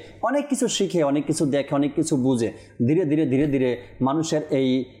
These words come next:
আহ, চারপাশের যে কালচার রয়েছে, চারপাশের যে মানুষের অভ্যাস রয়েছে, এগুলো তার মধ্যেও চলে আসে। একটা সময় মিথ্যা বলা শুরু করে দেয়, একটা সময় গীবত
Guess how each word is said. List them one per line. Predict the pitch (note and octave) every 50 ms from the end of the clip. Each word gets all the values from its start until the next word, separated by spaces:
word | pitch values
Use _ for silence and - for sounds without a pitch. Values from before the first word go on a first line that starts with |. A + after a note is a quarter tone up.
| - -
আহ, | B2 B2 B2 B2 B2+ - - - - - - - - - - _ _ _ _ _ - -
চারপাশের | F#3 F#3+ A3 G#3+ - A3+ G3 - G#3+ F3 D#3+
যে | E3 D#3+
কালচার | - C#3+ B2 A#2+ - - F#3+ F#3 D3
রয়েছে, | C3+ B2+ B2 A#2+ - F#3+ F#3
চারপাশের | F#3 E3 D3 C#3 C3 D3+ D3 - D#3 C3+
যে | B2+ C#3+
মানুষের | C3+ C3 B2+ C#3 C3+ - D#3+ C#3+ - - - - - -
অভ্যাস | C#3+ C3+ C#3 D3+ F#3 F3+ E3 E3+
রয়েছে, | F3 F3+ E3 A3+
এগুলো | - F#3 D3+ E3 F3 E3+
তার | E3 F3 D3+ C#3+ D3
মধ্যেও | C#3 C#3+ C3+ C3 E3+ B2+ A#2 - - - - -
চলে | - D3 A#2+ A2 G#2
আসে। | G2 F#2+ - - G#2 - - - - -
একটা | D#3+ - - E3
সময় | D3 - D#3 C#3+ C#3 C3
মিথ্যা | A#2+ B2+ C3 - - - D3+ C#3 A2+ F#2+ - - - - B2
বলা | B2+ B2 A#2+ A2+
শুরু | - - B2+ A#2 G#2+
করে | - A#2 A2
দেয়, | G2+ A#2 A#2+
একটা | C3 - - D3+
সময় | - D#3 C#3+ C3 A#2+
গীবত | A2+ B2+ B2 C3+ D3 C3